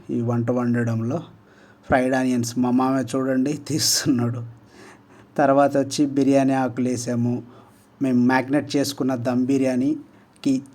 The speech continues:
చేసుకున్న మటన్ బిర్యానీ, మటన్ అయితే తెచ్చుకున్నాము. అదంతా ఇట్లా ఆయిల్ పో-,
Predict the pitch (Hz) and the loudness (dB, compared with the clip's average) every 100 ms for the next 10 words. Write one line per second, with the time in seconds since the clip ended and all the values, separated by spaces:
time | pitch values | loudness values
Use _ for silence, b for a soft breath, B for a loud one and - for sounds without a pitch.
0 | - 139 - 135 131 123 123 131 139 135 | -4 -4 -2 0 2 2 0 0 0 2
1 | 131 127 131 135 135 131 135 143 143 127 | 2 0 0 -2 -2 -2 2 0 0 -2
2 | 131 120 - 131 127 123 185 202 131 120 | -4 -6 -4 -2 0 0 -2 -2 -4 -4
3 | 123 123 135 123 123 117 - 120 120 120 | -2 0 0 0 -4 -6 -6 -4 -4 -4
4 | 117 | -6